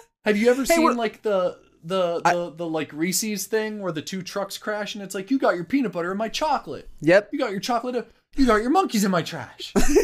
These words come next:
Speaker 1: You got your trash in my monkeys." Trash monkeys loose in Montauk County. Y-, you're walking down the street. You're at a four-way
Speaker 2: <laughs>
Speaker 1: intersection,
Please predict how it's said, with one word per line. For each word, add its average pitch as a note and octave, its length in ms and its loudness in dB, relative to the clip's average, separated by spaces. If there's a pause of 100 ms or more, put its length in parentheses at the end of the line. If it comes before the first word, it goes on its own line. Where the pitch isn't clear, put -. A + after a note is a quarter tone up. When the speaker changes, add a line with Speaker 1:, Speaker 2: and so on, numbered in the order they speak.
(240)
Speaker 1:
You A#3+ 80 8
got G3 140 6
your D#3 80 -2
trash A#3+ 280 2
in B3 80 4
my C4+ 120 6
monkeys." B3 720 -2 (380)
Trash C4 320 2
monkeys C#3 380 -6
loose G#3 260 -4
in B2+ 160 -8
Montauk F#3 400 0
County. C3+ 380 -12 (560)
Y-, C3+ 240 -16
you're E3+ 220 -4
walking F#3+ 300 -2
down F#3+ 160 -4
the C#3 60 -10
street. A#2 360 -8 (200)
You're C#3 120 -2
at C3+ 100 2
a - 40 2
four-way E3 360 -2
Speaker 2:
<laughs> - 0 -
Speaker 1:
intersection, B2+ 680 -4